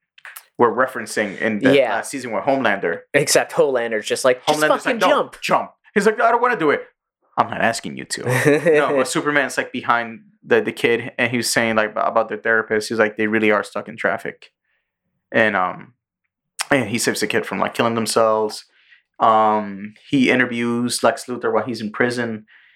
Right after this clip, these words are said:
Speaker 1: And then at the end, he basically gives Lex Luthor a formula that will give him the Superman powers for a single hour.
Speaker 2: Yeah.
Speaker 1: And then he's, like, sees the world through Superman's eyes, seeing, like, the smallest of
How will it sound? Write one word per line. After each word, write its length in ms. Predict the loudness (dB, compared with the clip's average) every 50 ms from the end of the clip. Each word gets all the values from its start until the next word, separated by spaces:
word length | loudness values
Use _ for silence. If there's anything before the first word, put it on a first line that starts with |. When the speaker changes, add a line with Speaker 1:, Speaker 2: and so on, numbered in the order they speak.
| _ _ _
Speaker 1:
And 160 | -2 2 4
then 120 | 4 4 4
at 140 | 2 0
the 140 | -2 -4 -2
end, 180 | -2 -2 -2 -2
he 120 | -6 -10
basically 480 | -4 -2 0 0 0 -2 -4 -6 -6 -8
gives 440 | -4 2 2 2 2 0 -4 -4 0
Lex 260 | 2 2 2 0 -6
Luthor 480 | -8 -8 -6 -2 0 0 0 0 -2 -8 _ _ -2
a 160 | -2 -2 0
formula 420 | 0 0 2 2 2 2 2 2 2
that 140 | 0 0
will 100 | -2 0
give 180 | 2 2 2 2
him 240 | 2 0 -2 -8 -14 _ _ _ _ _ _ _ _ _ _ _ _ _ _ _ _ _ _ _ _ _ _ _ _ -6
the 120 | -4 -2
Superman 500 | 2 2 2 2 2 2 2 2 2 2
powers 340 | 2 2 2 2 -2 -6 -8
for 460 | -8 -2 0 2 2 2 0 -6 -10 -16 -20 _ _ _ _ _
a 80 | -2
single 340 | 0 2 0 0 2 4 4
hour. 340 | 4 2 2 -2 -10 -14 -18 -20 _ _ _
Speaker 2:
Yeah. 380 | 2 4 4 4 2 0 -4 -8 -12 _ _ _ _ _ _ _ _ _ _
Speaker 1:
And 160 | -4 0 0
then 120 | 2 0 0
he's, 180 | -2 -2 0
like, 120 | 0 0 0
sees 300 | -2 -4 -4 -4 -6 -4
the 100 | -4 0
world 320 | 2 2 2 2 0 -2
through 120 | -6 -8 -8
Superman's 500 | -6 -6 -6 -4 -2 -2 -2 0 2 2
eyes, 240 | 2 2 0 -2
seeing, 160 | -6 -6 -2 -2
like, 160 | -2 -2 -2
the 60 | -6
smallest 400 | -6 0 2 2 2 2 0 -2
of 100 | -4 -4